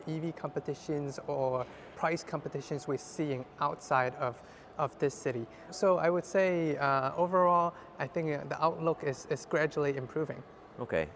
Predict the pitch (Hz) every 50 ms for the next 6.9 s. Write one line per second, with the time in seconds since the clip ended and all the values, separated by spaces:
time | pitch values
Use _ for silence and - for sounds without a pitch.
0 | - - - 113 113 117 123 117 110 107 131 139 139 139 127 - 131 110 110 107
1 | - 104 127 123 107 - 107 95 104 110 90 90 85 78 - 92 90 87 - -
2 | - 98 78 85 85 82 78 - - - 87 80 80 71 71 73 76 78 76 73
3 | 73 - - 110 95 95 90 80 80 - 143 135 - - 107 98 98 92 87 82
4 | 82 - - 110 92 - - 95 - - - 165 165 185 180 156 147 - - 92
5 | 101 110 98 - - 101 92 87 80 71 - - - - - - - - - -
6 | - - - 104 90 87 82 80 78 71 71 69 71 71 67 67 71